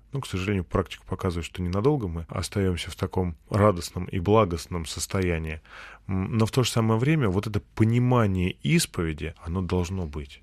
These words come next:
Без него искреннего исправления – а напомню, что исповедь — это внешний процесс внутреннего процесса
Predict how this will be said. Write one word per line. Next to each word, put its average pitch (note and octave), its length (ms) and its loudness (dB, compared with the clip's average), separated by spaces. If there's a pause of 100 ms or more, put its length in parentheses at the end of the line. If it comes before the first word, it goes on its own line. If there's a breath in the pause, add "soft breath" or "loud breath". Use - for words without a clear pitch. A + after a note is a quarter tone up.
(120)
Без A2 340 4
него G2+ 440 0 (480 loud breath)
искреннего F2 720 0 (120)
исправления – F#2+ 1000 0 (320)
а - 100 -4
напомню, F2+ 420 0
что - 200 -4
исповедь — G2 640 -2 (360 loud breath)
это F#2+ 220 -2
внешний F#2 380 0
процесс F2 540 -2
внутреннего E2 640 -2
процесса F2 640 -4